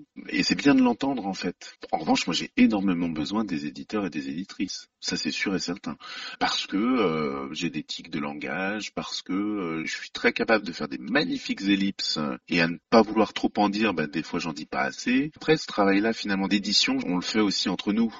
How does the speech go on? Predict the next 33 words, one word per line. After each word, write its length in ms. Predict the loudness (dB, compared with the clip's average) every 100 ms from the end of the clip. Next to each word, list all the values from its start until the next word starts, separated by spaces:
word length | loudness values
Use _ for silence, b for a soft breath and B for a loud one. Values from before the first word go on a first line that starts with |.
| -8
autrices, 380 | -6 -4 -4 -2
auteurs, 320 | -4 0 -2
hein. 140 | -2 -8
Moi, 120 | -6 -2
je 140 | 0
fais 180 | 0 -2
lire 240 | 0 0
à, 280 | -2 -6 -8 -10
à 80 | -6
des 180 | -2
amis, 200 | -2 -2
euh, 140 | -4 -4
à 120 | -4 -2
Cathy 420 | -2 -4 -8 -6
Tac, 260 | -4 -2
à 80 | -2
Gilles 220 | -2 -2
Abier, 260 | -4 -2 -2
mes 220 | -2 -4
amis, 280 | -6 -6 -4
là, 280 | -4 -4 -6
et, 200 | -8 -12 B B
et 40 | -4
on 80 | -2
fait 160 | 2
déjà, 260 | 4 6 4
finalement, 380 | 2 -2 -2 -6
ce 120 | -6
premier 320 | -4 -2 -2
travail 420 | -4 -4 0 2 0
d'édition, 480 | -4 -8 -10 -12 -14
en 40 |
fait. 300 | -18 -20 -20